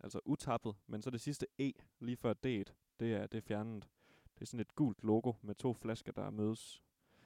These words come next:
i et kryds ved halsene. Og der kan man scanne øl, og, øh, ved bare sådan at scanne trækoden,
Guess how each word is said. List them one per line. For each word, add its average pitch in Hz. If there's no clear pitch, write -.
i 110
et -
kryds -
ved 110
halsene. 113
Og 117
der 151
kan 135
man 107
scanne 139
øl, 127
og, 101
øh, 101
ved 120
bare 113
sådan 113
at 107
scanne 131
trækoden, 131